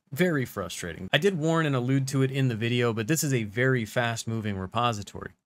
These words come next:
And it felt like every time I got something working in kind of like a fledgling state, some new technology would come out, something that makes it even better, even easier.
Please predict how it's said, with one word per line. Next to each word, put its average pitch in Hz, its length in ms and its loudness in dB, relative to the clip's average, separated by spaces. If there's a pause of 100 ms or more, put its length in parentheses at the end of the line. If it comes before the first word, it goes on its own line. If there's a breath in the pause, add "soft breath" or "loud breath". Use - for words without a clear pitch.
(180)
And 127 80 4
it 147 80 0
felt 202 160 4
like 175 140 4
every 156 160 0
time 151 160 0
I 135 60 2
got 120 180 2
something 110 280 0
working 110 380 0
in 95 120 -4
kind 120 180 -2
of 107 80 -4
like 107 100 -2
a 101 60 -2
fledgling 117 560 -4
state, 120 420 -2
some 117 320 -2
new 160 180 0
technology 147 680 -4
would 98 180 -4
come 98 200 -4
out, 90 240 -2
something 117 260 -2
that 107 100 -4
makes 113 280 -8
it 110 160 -8
even 127 240 0
better, 110 420 0
even 123 260 -4
easier. 104 460 -2